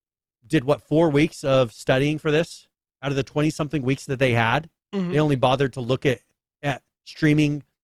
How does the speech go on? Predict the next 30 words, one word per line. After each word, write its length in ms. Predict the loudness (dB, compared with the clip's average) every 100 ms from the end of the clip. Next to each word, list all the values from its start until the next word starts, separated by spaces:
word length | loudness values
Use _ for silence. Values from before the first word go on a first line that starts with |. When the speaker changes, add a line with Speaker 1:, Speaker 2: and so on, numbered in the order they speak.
| _ _
Speaker 1:
uh, 40 | -8
gaming 320 | -2 0 0
streaming 500 | -4 -2 2 2 0 -4
for 80 | -10
four 340 | -4 2 4
weeks 300 | 4 0 -2 -6
to 80 |
make 200 | -6 -4
their 140 | -4 -6
decision. 580 | -6 -8 -6 -6 -10 -14 _ _ _ _ _ _ _ _
Really? 460 | 0 2 2 0 _ _ _ _ _ _ _ _ _ _ _ _ -12
I 80 |
just, 220 | -10 -8 -2
that, 180 | -2
that's, 260 | 2 0 -2 -4
that's 260 | -2 -2
frustrating 540 | -2 -4 -2 -10 -12 -12
to 120 | -14
me. 180 | -12 -12
And 120 | -12
I, 60 | -12
and 320 | -10 -12 -10
hopefully, 580 | -2 0 0 0 -2 -2 _ _ _ -6
I, 160 | -6 -6 _ _ -8
I, 140 | -8 -8 _ _ -4
I, 260 | 0 2
I 40 | 0
do 200 | 2 2
wanna 200 | 2 -2
see 440 | -2 -2 0 -2